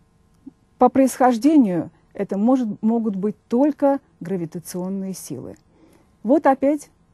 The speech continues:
наши гравитационные силы, законы всемирного тяготения опять заставили о себе говорить.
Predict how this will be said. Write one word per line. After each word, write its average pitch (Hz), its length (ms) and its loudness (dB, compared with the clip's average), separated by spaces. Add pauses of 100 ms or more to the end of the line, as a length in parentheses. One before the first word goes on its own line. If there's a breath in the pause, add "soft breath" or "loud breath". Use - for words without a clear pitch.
(160)
наши 214 420 -4
гравитационные 190 880 -4
силы, 247 460 -2 (380 soft breath)
законы 214 460 -2
всемирного 185 600 -8
тяготения 269 840 2 (300 soft breath)
опять 240 520 2
заставили 202 640 0
о 196 160 -4
себе 175 320 -6
говорить. 202 640 -8